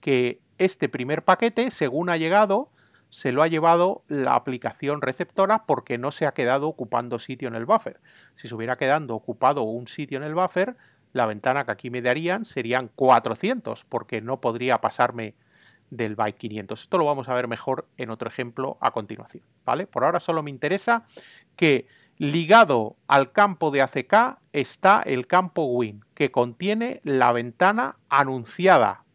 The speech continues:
por el que envía ese paquete al otro lado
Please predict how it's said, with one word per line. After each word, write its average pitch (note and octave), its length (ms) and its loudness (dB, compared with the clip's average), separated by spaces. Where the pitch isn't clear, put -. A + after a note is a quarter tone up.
por A#2 300 -2
el C3 220 0
que C3 100 2
envía B2+ 460 4
ese D#3 240 0
paquete C4 520 4
al B2 200 8
otro G#3+ 260 6
lado B3+ 400 8